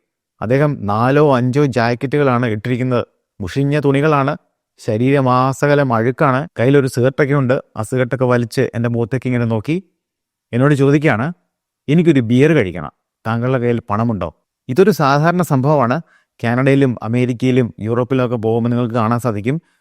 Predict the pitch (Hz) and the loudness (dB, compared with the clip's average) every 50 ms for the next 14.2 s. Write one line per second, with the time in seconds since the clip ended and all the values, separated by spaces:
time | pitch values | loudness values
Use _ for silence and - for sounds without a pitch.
0 | _ _ - 110 110 127 127 127 123 120 120 - - 143 151 - - - 104 110 | _ _ 0 2 2 4 4 4 4 2 2 0 0 0 -2 -2 -4 -4 -2 -2
1 | 113 123 120 113 113 120 123 113 101 107 110 110 113 107 120 117 127 147 - - | 0 2 2 2 2 2 0 0 0 0 0 0 -2 -2 -2 -2 -4 -4 -4 -6
2 | 98 101 110 104 - 120 120 127 139 135 120 110 104 107 113 113 - 147 123 127 | -6 -4 -4 -2 0 0 0 0 0 -2 -2 -2 -2 -2 -2 -2 -2 -2 0 0
3 | 113 104 131 156 170 _ _ _ _ _ _ _ _ _ - - 113 135 131 143 | 0 0 -2 -2 -4 _ _ _ _ _ _ _ _ _ -6 -2 2 2 4 2
4 | 143 131 117 107 113 120 127 135 139 135 120 110 107 107 - 147 131 123 120 123 | 2 2 2 2 2 2 2 2 2 2 2 0 -2 -2 -2 0 0 0 2 2
5 | 123 123 123 104 120 113 101 123 117 110 - 107 107 113 127 123 127 117 98 101 | 0 0 0 -2 -2 -4 -2 -2 -4 -4 -4 -4 -4 -2 -2 -2 -2 -2 -2 -2
6 | 82 87 - - _ _ _ _ - 117 123 147 151 175 170 - 147 127 135 151 | -4 -6 -8 -12 _ _ _ _ 0 2 4 4 4 2 2 2 2 2 4 4
7 | 170 180 147 135 127 127 127 123 - 113 117 135 123 143 135 127 110 104 120 123 | 4 4 4 4 4 2 0 0 -2 -2 -2 -2 0 0 0 0 0 0 2 4
8 | 139 160 170 160 143 135 135 139 123 - 131 120 113 123 123 117 113 110 98 101 | 4 4 4 2 2 2 0 0 0 2 2 2 2 0 0 0 0 -2 -2 -2
9 | 98 98 92 - - _ _ _ _ _ _ - 120 139 131 151 139 139 123 - | -2 -2 -4 -6 -8 _ _ _ _ _ _ -2 -2 0 2 2 2 0 0 0
10 | - 113 135 139 135 - 165 151 139 131 127 117 131 123 120 117 98 104 101 98 | 0 0 2 0 2 2 2 2 4 2 2 2 0 0 0 0 0 -2 -2 -4
11 | 87 - _ - 104 120 123 143 120 113 104 95 - 135 135 139 123 - 131 120 | -4 -6 _ -6 -4 -4 -2 -2 -2 -2 -2 -2 -2 -4 -2 -2 -2 -2 -2 0
12 | 117 110 110 104 104 95 80 - 110 117 113 117 107 117 120 123 127 117 95 - | 0 -2 -2 -4 -4 -6 -6 -6 -6 -6 -4 -4 -2 0 0 0 0 0 -2 -4
13 | - - _ _ _ _ _ - 120 117 135 147 180 175 147 135 127 123 120 113 | -8 -12 _ _ _ _ _ -6 -2 0 0 2 2 2 2 2 2 2 0 0
14 | 107 123 143 | 0 -2 -4